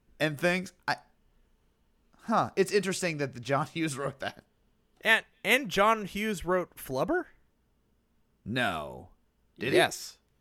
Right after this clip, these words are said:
Speaker 2: I'm looking at John Hughes' I M D B credits right now, and it says he wrote the screenplay for Flubber.
Speaker 1: Welcome back to Hughes Cast, everybody.
Speaker 2: I think I'm just more shocked. <laughs>
Speaker 1: Yeah, that is weird. That is weird.
Speaker 2: That is super, super weird.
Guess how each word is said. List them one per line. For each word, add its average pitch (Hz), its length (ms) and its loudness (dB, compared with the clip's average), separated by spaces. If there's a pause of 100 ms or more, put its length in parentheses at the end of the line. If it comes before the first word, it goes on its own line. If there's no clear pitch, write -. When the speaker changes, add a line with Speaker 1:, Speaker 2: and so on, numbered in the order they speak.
(200)
Speaker 2:
I'm 170 200 -2
looking 226 340 2
at 175 120 -4
John 151 260 -2
Hughes' 202 320 0
I 165 200 0
M 185 120 -2
D 175 100 -2
B 170 120 -4
credits 160 320 -4
right 147 260 0
now, 143 180 -2
and 131 80 -4
it 127 80 -12
says 139 220 -6
he 160 120 -8
wrote 151 320 -2
the 147 80 -4
screenplay 135 720 -6
for 113 160 -10
Flubber. - 460 -6 (240)
Speaker 1:
Welcome 175 360 4
back 175 240 10
to 135 60 -2
Hughes 214 380 2
Cast, 139 420 6
everybody. 135 640 4 (300)
Speaker 2:
I 220 160 10
think 311 380 0 (300)
I'm 226 400 2
just 208 220 -2
more 220 240 8
shocked. - 680 8
<laughs> - 120 -2
Speaker 1:
Yeah, 226 220 6
that 208 260 8
is 311 160 2
weird. 196 440 -2 (1160)
That 175 240 2
is 131 160 -2
weird. 135 440 -4
Speaker 2:
That 151 140 -4
is 190 140 -6
super, 202 420 -4 (140)
super 214 340 -4
weird. 113 380 -6